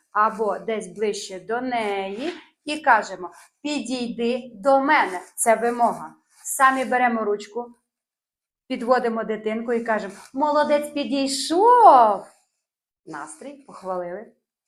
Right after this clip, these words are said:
Ще вимога. «Дай п'ять». Самі беремо ручку, самі собі даємо і кажемо: «Молодець, дав».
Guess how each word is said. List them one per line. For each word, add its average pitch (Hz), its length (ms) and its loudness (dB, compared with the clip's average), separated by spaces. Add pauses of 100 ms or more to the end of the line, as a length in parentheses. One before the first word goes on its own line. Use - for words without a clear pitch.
(1080)
Ще 302 320 0
вимога. 202 440 -8 (160)
«Дай 214 440 2 (160)
п'ять». - 340 2 (140)
Самі 233 360 0
беремо 220 300 -4
ручку, 247 260 -4
самі 240 320 0
собі 233 220 -6
даємо 226 360 -2
і 214 80 -10
кажемо: 254 300 -4
«Молодець, 320 680 4
дав». 320 720 6